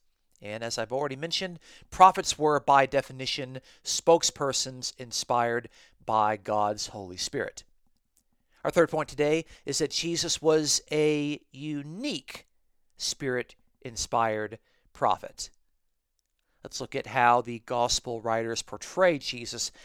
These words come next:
as not just any prophet, but as a unique prophet, as the coming one, as the eschatological prophet of God. We've already mentioned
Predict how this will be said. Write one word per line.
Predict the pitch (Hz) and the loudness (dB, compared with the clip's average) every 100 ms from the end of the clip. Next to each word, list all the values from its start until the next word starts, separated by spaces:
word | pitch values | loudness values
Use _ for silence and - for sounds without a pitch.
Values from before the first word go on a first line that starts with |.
| - | -14
as | - 131 123 - | -2 0 0 -2
not | - | -8
just | - - | -6 -6
any | 190 240 | -4 -4
prophet, | - - 101 104 131 - - - | -6 -2 -2 0 -6 -6 -20 -16
but | - | -4
as | 120 113 | -2 0
a | 123 | -2
unique | 104 113 107 151 214 | -6 -14 -10 -8 -8
prophet, | - 110 - - - - _ _ _ _ | -4 -2 -2 -6 -14 -18 _ _ _ _
as | 120 113 110 104 - | -6 -2 -2 -2 -4
the | |
coming | - - 208 185 117 | -6 -6 -4 -4 -6
one, | 98 - - - | -10 -12 -18 -10
as | 123 120 120 - | -6 -4 -6 -8
the | - | -6
eschatological | 127 123 - 127 117 139 175 123 - - | -4 -4 -6 -8 -2 0 0 -2 -8 -8
prophet | - 104 - - | 0 0 0 -12
of | 101 | -14
God. | - 98 87 - _ _ _ _ _ _ _ _ _ _ | -4 -4 -4 -12 _ _ _ _ _ _ _ _ _ _
We've | 113 | -6
already | 127 123 117 | -2 -2 -2
mentioned | 135 127 135 117 127 | -6 -6 -6 -8 -14